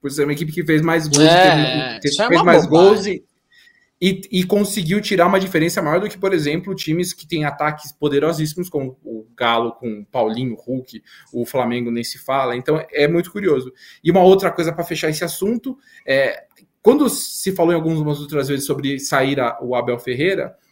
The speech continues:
Speaker 1: alguns torcedores já falaram assim, "Não, beleza, sai o Abel, fica o João e dá sequência, pega o João, transforma o João como técnico."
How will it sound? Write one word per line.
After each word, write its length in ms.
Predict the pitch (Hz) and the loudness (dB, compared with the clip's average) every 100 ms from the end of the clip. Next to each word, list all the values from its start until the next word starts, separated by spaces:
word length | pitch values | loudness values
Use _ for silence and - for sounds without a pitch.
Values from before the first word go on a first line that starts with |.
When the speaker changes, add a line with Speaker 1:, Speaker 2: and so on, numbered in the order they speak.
| _ _ | _ _
Speaker 1:
alguns 260 | - 165 160 | -2 0 0
torcedores 320 | 165 156 151 | -2 0 -2
já 80 | 156 | -2
falaram 200 | 170 170 | -2 -4
assim, 160 | 170 | -4
"Não, 180 | 160 220 | -4 -4
beleza, 520 | 208 214 190 175 - - _ _ | -4 -2 -2 -2 -6 -14 _ _
sai 220 | - 143 | -2 2
o 80 | 160 | 2
Abel, 340 | 156 143 165 185 | 4 2 2 -2
fica 300 | - 185 185 | -6 -6 -4
o 40 | |
João 400 | 165 151 147 202 | 0 0 0 -2
e 60 | 208 | -2
dá 280 | 185 190 | 0 0
sequência, 640 | 190 - - 180 208 - - _ | -2 -6 -2 0 0 -4 -8 _
pega 200 | 143 147 | 2 2
o 60 | 175 | 2
João, 200 | 156 185 | 2 -2
transforma 380 | - 185 180 | -4 -6 -4
o 40 | 175 | -2
João 120 | 175 | -4
como 180 | 196 220 | -4 -6
técnico." 460 | 196 165 156 135 | -4 -6 -6 -16